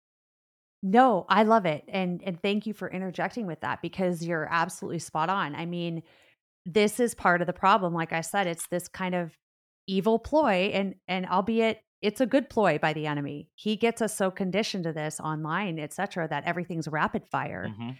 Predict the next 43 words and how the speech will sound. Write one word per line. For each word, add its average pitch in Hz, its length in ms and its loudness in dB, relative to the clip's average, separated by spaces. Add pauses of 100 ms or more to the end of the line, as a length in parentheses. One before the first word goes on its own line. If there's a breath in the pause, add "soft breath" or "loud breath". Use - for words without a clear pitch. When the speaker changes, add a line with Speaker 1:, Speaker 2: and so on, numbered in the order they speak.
(180 soft breath)
Speaker 1:
and 180 460 4 (140)
we 214 340 0
are 220 140 6
not 185 240 2
executing 175 760 -4
in 165 140 -4
the 160 60 -2
maturity 180 600 -4
of 156 60 -4
a 151 60 -4
strong 160 320 -4
Christian 214 380 -4
and 170 120 -4
saying, 170 360 -4
"No, 190 220 2
wait 196 240 -2
a 190 40 -4
second, 160 340 -8
I'm 175 100 -6
gonna 185 120 -6
stand 165 320 -6
back. 147 260 -2
I'm - 80 -6
gonna 165 140 -2
wait. 151 300 -4 (100)
I'm 208 80 0
gonna 254 120 0
pray 277 420 0
about 147 300 2
it. 165 100 -4
How 202 100 -4
about 202 220 0
that? 151 280 -2 (500 loud breath)
And 196 340 4
ask 202 240 2
the 233 80 -2
Lord 185 340 2 (280)
to 185 120 -4
give 175 160 0
me 160 140 -2
wisdom 180 400 0
and 175 100 -2
discernment 160 680 -2